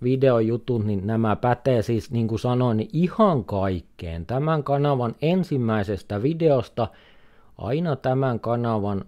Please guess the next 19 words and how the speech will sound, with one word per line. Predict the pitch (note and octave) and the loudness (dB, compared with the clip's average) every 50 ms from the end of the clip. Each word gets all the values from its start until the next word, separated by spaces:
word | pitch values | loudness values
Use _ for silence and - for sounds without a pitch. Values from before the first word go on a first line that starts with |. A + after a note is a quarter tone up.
| - - | -8 -4
aikanaan | A#2 C3 C3+ C3 - - A2 G#2+ G2+ G2 G2 F#2 F#2 | -2 0 0 0 -2 -4 -4 -4 -2 -2 -2 -4 -4
joskus | F#2 G2 G2+ G2 F2 - - - F#2 F#2 F2+ - - - - - - | -2 -2 -4 -4 -6 -8 -12 -10 -10 -10 -10 -12 -18 -20 -20 -20 -14
tulevaan | - F#2 F#2 G2 F#2+ F2+ D#2+ F2 E2+ E2 D#2+ D2+ C2+ - - | -10 -6 -4 -4 -4 -4 -4 -4 -6 -6 -6 -8 -10 -8 -6
viimeiseen | G2 G#2+ G#2+ G2 F2+ D#2+ C#2+ F2 E2 E2 D#2 | -4 -2 -2 -2 -4 -4 -6 -8 -8 -8 -8
videoon | D#2+ E2 D2+ F2+ E2+ D#2 D2+ D#2 | -8 -8 -8 -8 -8 -8 -8 -10
asti. | - - - - - _ - | -12 -16 -18 -20 -20 _ -8
Kaikki | - D#3 F#3 F#3+ - - B2 G2+ | -6 -6 -6 -6 -6 -8 -8 -6
tehdään | - G#2 G2+ F#2 F#2 F2+ F2+ | -4 -4 -4 -4 -4 -6 -6
samalla | - - F#2+ G2+ G#2 G#2 F#2+ E2+ D#2+ - _ - - - - - - _ _ _ _ - _ - | -6 -4 -4 -2 -2 -2 -2 -4 -6 -8 _ -20 -20 -20 -20 -20 -20 _ _ _ _ -20 _ -8
periaatteella. | - G#2+ A#2 A2+ B2 A2 F#2 E2+ D2+ - _ - E2 E2 E2 E2 D#2+ D#2 D#2 D#2 - _ - - - - | -4 -4 -2 0 0 0 0 -4 -6 -8 _ -14 -12 -10 -8 -8 -8 -8 -10 -10 -12 _ -20 -20 -12 -4
Meillä | A2+ B2 D3 D#3+ D3+ C#3 B2+ A2 | 0 4 4 6 6 4 4 2
ei | G2+ F#2+ | 2 0
ole | F#2 F2 D#2 - - _ _ - | 0 -2 -4 -6 -10 _ _ -2
tietoa, | C#3 D#3+ F3+ G3 F#3+ F3 - - - C#3+ C#3+ C#3 C3+ B2+ - - - - - - - - _ _ _ _ _ - - _ - - _ - | 0 0 2 0 0 -2 -6 -6 -4 -2 0 0 -2 -2 -4 -14 -20 -20 -20 -20 -20 -20 _ _ _ _ _ -20 -20 _ -20 -20 _ -2
meillä | B2 C#3 C#3+ C3+ B2+ A2+ | 0 2 4 4 4 2
on | A2 - - - | 0 -2 -2 -2
erinäköisiä | C#3 D3+ E3 D#3 C#3 B2 - - - A2+ G2+ - A2 G2+ F#2+ - - | 0 0 2 0 0 -2 -4 -2 -2 -4 -2 -2 -2 -4 -4 -4 0
oletuksia | C#3 D#3+ F3+ F#3+ F#3 E3 - - A#2+ G2 - - - - A2+ A2 G#2+ G#2 F#2+ - - - _ _ _ _ - | 0 2 2 2 2 0 0 -2 -6 -6 -6 -14 -8 -4 -2 -2 0 -2 -2 -4 -10 -20 _ _ _ _ -4
ja | A2 A2 A2+ A2 - | -2 0 0 0 -2